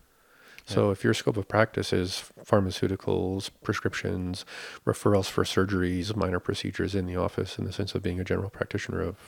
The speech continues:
Speaker 1: Western medicine, um, they do a wonderful job at that. It's just that when you look at the overwhelming statistics right now around chronic illness, autoimmune disease, you know, the whole baby boomer metabolic syndrome, aging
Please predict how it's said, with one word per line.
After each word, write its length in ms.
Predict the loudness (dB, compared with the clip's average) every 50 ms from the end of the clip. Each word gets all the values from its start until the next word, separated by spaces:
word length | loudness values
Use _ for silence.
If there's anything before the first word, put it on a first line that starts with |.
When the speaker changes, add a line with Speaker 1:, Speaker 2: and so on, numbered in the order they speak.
| -16 -10 -10 -10 -4
Speaker 1:
Western 300 | -4 -4 -4 -2 -4 -2
medicine, 460 | 0 0 0 0 -2 -6 -6 -6 -6 -10 _ -20 -20 -20 -20 -20 -18 -18 -20 -20 -20 _ _ -6
um, 720 | -4 -2 0 0 -2 -2 -2 -4 -4 -4 -6 -6 -6 -8 -12 _ _ _ _ _ _ _ _ _ _ _ _ _ _ _ _ -4
they 320 | -2 0 0 2 2 4
do 160 | 6 6 6
a 60 | 6
wonderful 380 | 6 6 6 4 4 4 4 4
job 280 | 4 4 4 4 4 2
at 140 | -2 -2
that. 400 | 0 0 2 2 2 0 -2 -4 _ _ _ _ -6
It's 160 | -6 -6 2
just 340 | 2 2 2 2 -4 _ -2
that 220 | 0 0 0 0 -2 -10 -16 -16 -14 -14 -16 -16 -18 -20 -20 _
when 160 | 2 4 4
you 140 | 4 4 6
look 200 | 6 6 6 6
at 180 | 4 4 4 2 _ -20 -6 -2
the 400 | 0 4 4 4 4 4 2 2
overwhelming 560 | 4 4 4 4 4 4 6 6 6 4 2
statistics 560 | 0 0 0 2 2 2 0 0 -4 -4 2 2
right 140 | 2 2
now 260 | 4 2 2 4 2 2
around 260 | 2 2 0 0 -2
chronic 360 | 0 2 4 4 4 2 2
illness, 360 | 2 2 2 2 0 -2 -2 0
autoimmune 440 | 0 2 2 2 2 2 0 0
disease, 800 | 0 0 -2 -2 -2 -2 -2 -2 -2 -2 -2 -2 -4 -6 -6 -6 -8
you 20 | -4 -2 -2
know, 60 | 0
the 80 | 0
whole 140 | 2 0 2
baby 240 | 0 0 0 0 -2
boomer 320 | 0 0 0 0 0 0
metabolic 480 | -2 -2 -4 -2 -2 -2 -2 -2 -4 -6
syndrome, 420 | -6 -6 -4 0 2 0 2 0
aging 560 | 0 -4 -2 0 0 0 0 0 -2 -2 -4